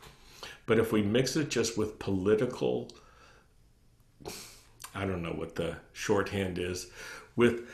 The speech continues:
the common language of those who have been divided into political camps, if that's all we do, uh, I, I, I'm afraid.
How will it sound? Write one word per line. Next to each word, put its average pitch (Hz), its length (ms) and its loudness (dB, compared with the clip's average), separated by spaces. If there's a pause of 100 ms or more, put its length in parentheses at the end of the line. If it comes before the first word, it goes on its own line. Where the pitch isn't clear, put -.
(180)
the 113 160 2
common 127 600 4
language 120 680 4 (240)
of 101 180 0
those 123 300 8
who 131 100 8
have 110 120 8
been 110 180 4
divided 107 680 2 (140)
into 107 300 2
political 107 580 -2
camps, 110 440 -2
if - 260 -6
that's 110 300 -4
all 139 180 2
we 147 120 2
do, 143 320 -2 (920)
uh, - 220 -8 (460)
I, 110 220 -6
I, 107 420 0
I'm 107 120 2
afraid. 80 460 -6